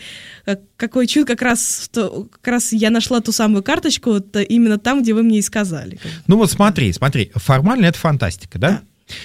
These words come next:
Speaker 2: С-, а, есть, э, фантастическое допущение. Вот
Speaker 1: Мгм.
Speaker 2: я, м, на этом рассказе хочу проиллюстрировать, как вообще работал Баучев,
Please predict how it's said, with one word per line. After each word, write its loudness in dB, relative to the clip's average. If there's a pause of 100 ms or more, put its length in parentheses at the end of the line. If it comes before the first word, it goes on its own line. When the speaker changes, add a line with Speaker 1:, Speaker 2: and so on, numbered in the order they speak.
Speaker 2:
С-, -6
а, 0
есть, 2
э, 0
фантастическое 0
допущение. 0
Вот 0
Speaker 1:
Мгм. -2
Speaker 2:
я, 2
м, -10
на 4
этом 0
рассказе 0
хочу -4
проиллюстрировать, 0
как -2
вообще 0
работал 2
Баучев, -2